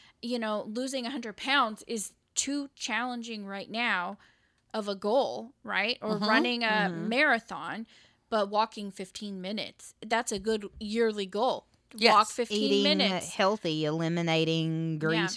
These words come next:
Speaker 3: from your diet.
Speaker 1: Or just drinking water,
Speaker 2: Right.
Speaker 1: right? So some people wanna start with, like, the basics, like, t-, don't make it, you know, "I'm gonna become a rock star," right?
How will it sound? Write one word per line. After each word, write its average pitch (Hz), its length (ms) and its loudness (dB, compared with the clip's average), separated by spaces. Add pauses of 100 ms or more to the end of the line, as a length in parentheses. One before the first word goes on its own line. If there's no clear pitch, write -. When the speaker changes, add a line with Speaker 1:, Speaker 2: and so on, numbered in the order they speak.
(120)
Speaker 3:
from 151 100 0
your 151 120 -2
diet. 156 380 -2
Speaker 1:
Or 220 160 0
just 226 260 -6
drinking 233 380 -2
water, 240 320 2 (300)
Speaker 2:
Right. 208 160 2
Speaker 1:
right? 247 280 4
So 247 240 0
some 262 220 -6
people 240 400 -4
wanna 220 240 -6
start 202 420 -4
with, 196 240 -10
like, 185 220 -10
the 190 160 -6 (220)
basics, - 560 -4
like, 196 260 -8 (160)
t-, - 140 -16 (380)
don't 240 280 -6
make 226 320 -6
it, 185 140 -6 (340)
you 208 160 -8
know, 180 340 -8
"I'm 220 160 -4
gonna 214 140 -8
become 202 240 -10
a 196 80 -8
rock 226 320 2
star," 165 280 -12
right? 190 360 -4